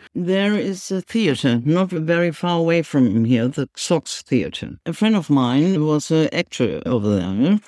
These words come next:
just for fun. But this is something you learn, ge-, the culture, because they are not showing Macbeth or Hamlet or anything like this. They're small comedies. And you can go to the theater Emmerich or to the theater here in Kleve.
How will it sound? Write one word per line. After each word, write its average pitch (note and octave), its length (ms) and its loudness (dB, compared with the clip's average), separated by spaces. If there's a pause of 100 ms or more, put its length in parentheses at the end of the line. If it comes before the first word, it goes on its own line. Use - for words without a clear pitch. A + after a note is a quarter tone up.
(260)
just - 420 -4
for G3+ 100 0
fun. C#3+ 400 0
But F#3 200 0
this G#3 240 0
is A3 100 -4
something G3+ 640 2
you F3+ 160 2
learn, F3 380 4
ge-, D#3+ 280 0
the E3+ 80 -2
culture, D#3+ 540 -2
because E3 640 -4
they D#3 220 0
are D3+ 60 4
not D#3 360 2
showing C3 680 2 (120)
Macbeth A2 680 -4
or G2+ 120 -6
Hamlet B2+ 520 2
or G#2+ 140 -4
anything B2+ 400 2
like F#2+ 300 -8
this. D3 280 -2 (100)
They're G3 120 0
small G3 360 2
comedies. D3 1000 -2
And C#3+ 360 0
you F3+ 140 0
can F#3 220 0
go F#3 140 2
to F3+ 180 0
the D#3+ 160 -2
theater F3 460 2
Emmerich C3+ 540 0
or D3+ 200 -4
to D3+ 200 -2
the C#3+ 140 -2
theater D3+ 460 0
here C#3+ 180 2
in C#3 140 2
Kleve. C#3 400 0